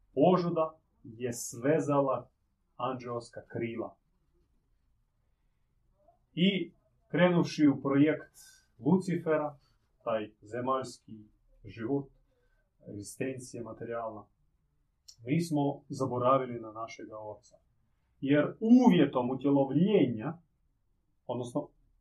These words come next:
omesovljenja, inkarnacija, inkarne prevađa se sa latinskog in u carne meso, umesovljenje, bio je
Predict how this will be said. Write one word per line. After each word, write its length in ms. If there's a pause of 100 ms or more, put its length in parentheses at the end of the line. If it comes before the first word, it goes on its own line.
(120)
omesovljenja, 1120 (280)
inkarnacija, 1040
inkarne 580
prevađa 340
se 160
sa 120
latinskog 560 (140)
in 340
u 320 (520)
carne 380
meso, 440 (180)
umesovljenje, 1300 (1500)
bio 360
je 500